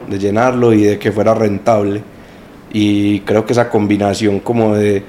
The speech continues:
como de números y creatividad es la que, es la que nos ha hecho avanzar mucho en,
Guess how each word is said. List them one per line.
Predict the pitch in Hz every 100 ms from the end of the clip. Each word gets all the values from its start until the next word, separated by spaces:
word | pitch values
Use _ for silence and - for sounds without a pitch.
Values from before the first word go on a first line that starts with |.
| - - -
como | - 107 107
de | 107
números | 110 110 123 110
y | 104
creatividad | 113 104 104 113 104 104 101 104
es | 113
la | 117
que, | 120 110 101 95
es | 98
la | 110
que | 113
nos | 104 98
ha | 101 110
hecho | 110 120
avanzar | 104 101 101 101
mucho | 110 110 113
en, | 110 110